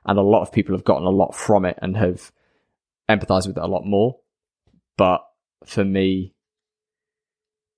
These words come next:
I don't see the hype that everybody else sees.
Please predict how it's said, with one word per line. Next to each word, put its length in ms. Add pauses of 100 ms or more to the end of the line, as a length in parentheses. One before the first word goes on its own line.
(400)
I 140
don't 320
see 240
the 100
hype 380
that 140
everybody 360
else 220
sees. 480